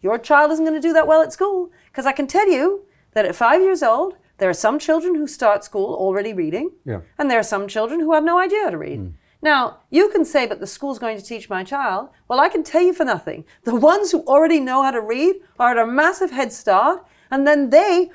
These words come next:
Speaker 1: are reading even faster and better and longer books and harder books and so on. And when they're then twelve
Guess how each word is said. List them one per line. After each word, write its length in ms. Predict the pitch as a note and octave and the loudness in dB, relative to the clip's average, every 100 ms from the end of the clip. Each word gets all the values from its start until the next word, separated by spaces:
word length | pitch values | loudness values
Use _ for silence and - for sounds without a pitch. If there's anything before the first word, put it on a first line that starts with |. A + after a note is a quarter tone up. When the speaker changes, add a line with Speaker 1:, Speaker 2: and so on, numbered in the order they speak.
| - | -4
Speaker 1:
are 80 | A#3+ | 0
reading 280 | D4 D#4 C#4 | 4 2 2
even 180 | C4 B3+ | -2 0
faster 380 | D#4+ D#4+ D#4+ D4 | 2 2 0 -2
and 160 | B3 | 2
better 300 | D4+ D#4 D#4 | 4 4 2
and 420 | C4 B3 A#3+ G#3+ A3 | 0 -2 -6 -6 2
longer 320 | D4+ D#4+ D4 | 4 4 2
books 380 | D4+ E4+ E4+ B3+ | 2 2 0 -6
and 100 | G#3+ | 0
harder 280 | D4+ D#4 B3 | 2 2 4
books 300 | D#4+ E4 C4 | 2 2 -10
and 140 | A#3 | -8
so 120 | C#4+ | -6
on. 200 | D4 E4 E4+ _ _ - | -4 -6 -10 _ _ -6
And 180 | C4 | 0
when 220 | C#4 F#4+ G#4+ | 2 2 0
they're 160 | F4+ | 0
then 200 | C#4+ C#4 | -2 -4
twelve 580 | B3+ - C4 D#3+ A#3 D#4 | -8 -4 0 2 0 -4